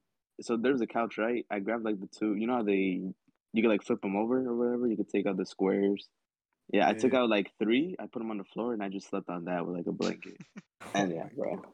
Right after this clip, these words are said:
Speaker 1: And then in the morning, I woke up late. And in the morning,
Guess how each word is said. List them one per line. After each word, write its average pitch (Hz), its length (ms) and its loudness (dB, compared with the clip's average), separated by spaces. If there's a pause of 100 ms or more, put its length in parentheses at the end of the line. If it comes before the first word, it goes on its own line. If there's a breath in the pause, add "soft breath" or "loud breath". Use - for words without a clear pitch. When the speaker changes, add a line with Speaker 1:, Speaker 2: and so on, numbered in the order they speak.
Speaker 1:
And 95 120 4
then 107 80 8
in 107 80 8
the 107 60 8
morning, 131 480 4 (120)
I - 80 4
woke 139 180 6
up 104 120 -6
late. 98 320 -4 (460)
And 101 100 -14
in 104 60 -12
the 104 60 -12
morning, 110 420 -8